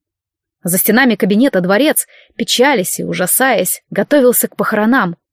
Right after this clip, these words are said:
но его никто не тревожил, оставив наедине с отцом и скорбью. А Алистар даже скорбеть не мог по-настоящему. Что-то закаменело в нем, как застывает вылившаяся в воду кипящая лава.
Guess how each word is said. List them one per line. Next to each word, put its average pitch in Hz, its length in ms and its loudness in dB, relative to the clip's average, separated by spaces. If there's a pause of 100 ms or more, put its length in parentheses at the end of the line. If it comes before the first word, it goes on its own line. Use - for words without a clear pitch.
(220)
но 208 80 -2
его 247 200 4
никто 269 340 2
не 262 100 4
тревожил, 208 640 -4 (100)
оставив - 460 -4
наедине 208 460 0
с - 100 -4
отцом 214 400 -2
и 175 40 -6
скорбью. 185 540 -6 (560)
А 196 140 0
Алистар 240 480 2
даже 240 260 0
скорбеть 233 460 -4
не 208 100 -2
мог 226 220 -4
по-настоящему. 208 880 -4 (380)
Что-то - 560 -4
закаменело 226 720 0
в 180 40 -4
нем, 226 300 0 (380)
как 254 180 -2
застывает 240 680 2
вылившаяся 233 680 0
в 196 60 -4
воду 214 260 0
кипящая 220 540 -2
лава. 180 460 -4